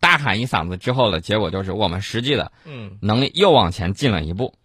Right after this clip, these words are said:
Speaker 1: 然后控制的范围更加的大。其实呢，这原来就是我们的，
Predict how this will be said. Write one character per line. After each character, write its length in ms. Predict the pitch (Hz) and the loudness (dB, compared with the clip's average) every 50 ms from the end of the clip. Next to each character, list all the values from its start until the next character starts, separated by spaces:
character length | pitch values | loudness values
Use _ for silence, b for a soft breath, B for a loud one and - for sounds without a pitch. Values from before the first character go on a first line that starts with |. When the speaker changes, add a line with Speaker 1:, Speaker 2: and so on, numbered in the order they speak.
| _ | _
Speaker 1:
然 180 | - 90 101 117 | -4 -2 0 0
后 60 | 127 | 0
控 240 | 127 - - 147 127 | -2 -2 -2 -2 0
制 40 | 107 | 0
的 120 | 95 98 | -2 -2
范 180 | 104 131 113 95 | 0 0 0 0
围 160 | 87 92 98 | 0 -2 -2
更 300 | - - 156 135 101 87 | -4 -4 -4 -2 -2 0
加 180 | 87 92 92 95 | 0 0 0 0
的 240 | 87 78 - - - _ _ _ | 0 -2 -6 -8 -14 _ _ _
大。 220 | - - - - _ _ _ | -10 -10 -10 -10 _ _ _
其 180 | _ - 135 139 | _ -4 -4 -2
实 100 | 165 170 | -2 0
呢， 160 | 175 139 101 | 0 0 -2
这 140 | 101 123 107 | 0 0 -2
原 240 | 101 98 104 123 147 | 0 0 0 2 2
来 80 | 175 | 4
就 80 | 175 180 | 4 6
是 80 | 156 | 6
我 140 | 123 101 92 | 6 4 2
们 120 | 73 73 92 | 0 0 -2
的， 140 | 104 - | -2 -4